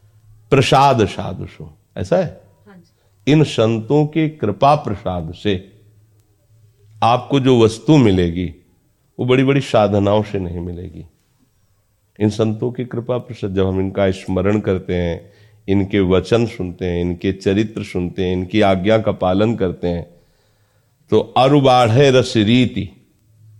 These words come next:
Speaker 1: प्रीति चित ना टरे, जीत विषम संसार कीर्ति जग बिस्तर है।"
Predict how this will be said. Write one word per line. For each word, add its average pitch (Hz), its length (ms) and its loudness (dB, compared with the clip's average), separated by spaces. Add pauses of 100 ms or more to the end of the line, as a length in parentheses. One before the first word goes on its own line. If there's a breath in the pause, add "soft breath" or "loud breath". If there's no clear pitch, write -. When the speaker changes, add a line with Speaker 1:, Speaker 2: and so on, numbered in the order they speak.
(160)
Speaker 1:
प्रीति 139 340 2
चित 110 280 -2
ना 107 240 2
टरे, 92 380 -8 (640)
जीत 135 380 2
विषम 113 420 4
संसार 107 580 0
कीर्ति 107 440 -4
जग 92 120 -6
बिस्तर 92 500 -10
है।" 90 120 -20